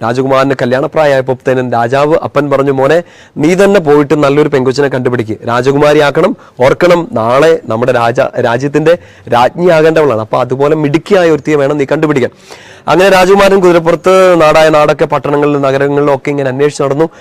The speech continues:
"എൻ്റെ രാജ്യത്തിന് പറ്റിയ ഒരു രാജ്ഞി, എൻ്റെ ജീവിതത്തിന് പറ്റിയ ഒരു പത്നി, അതൊന്ന് കണ്ടുപിടിക്കണം."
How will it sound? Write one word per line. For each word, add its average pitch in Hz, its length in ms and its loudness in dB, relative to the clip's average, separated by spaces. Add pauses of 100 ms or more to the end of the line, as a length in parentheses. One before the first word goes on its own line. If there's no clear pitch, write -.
(260)
"എൻ്റെ 123 180 0
രാജ്യത്തിന് 156 520 2
പറ്റിയ 135 280 0
ഒരു 123 80 0
രാജ്ഞി, 139 440 -2
എൻ്റെ 120 140 -4
ജീവിതത്തിന് 139 420 0
പറ്റിയ 117 280 -4
ഒരു 113 240 -2
പത്നി, 147 300 -4 (360)
അതൊന്ന് 156 200 -2
കണ്ടുപിടിക്കണം." 170 800 -2